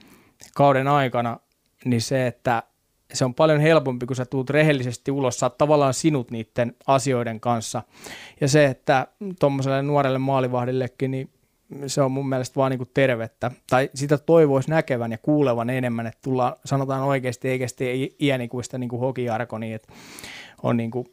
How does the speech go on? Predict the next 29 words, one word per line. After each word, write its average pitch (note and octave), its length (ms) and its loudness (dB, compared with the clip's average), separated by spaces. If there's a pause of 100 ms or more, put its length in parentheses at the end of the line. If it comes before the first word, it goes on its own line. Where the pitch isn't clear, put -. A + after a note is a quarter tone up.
kova C#3+ 240 4
peli C3 300 -2
on B2 140 -4
tulossa, A#2+ 300 -4
täytyy B2 340 -2
puolustaa A#2 560 -4
hyviä A2+ 220 -6
ja A2 40 -8
muuta. A2+ 280 -8
Et G#2+ 100 -12
kun A#2 100 -6
se C3 80 2
on C3 140 2
niinku, B2+ 400 -6
se D3+ 80 4
on E3+ 100 6
vähän D#3 180 4
semmoista C3+ 380 -2
re-, C3 320 -2
ihan C3 220 2
rehellisesti A#2+ 580 -4
sanottuna, A#2 560 0
niin A2+ 220 -2
se C#3 100 -2
on B2 100 4
vähän B2 160 4
semmoista A#2+ 360 -6
ummehtunutta A#2 600 -4
puhetta, A2+ 540 -6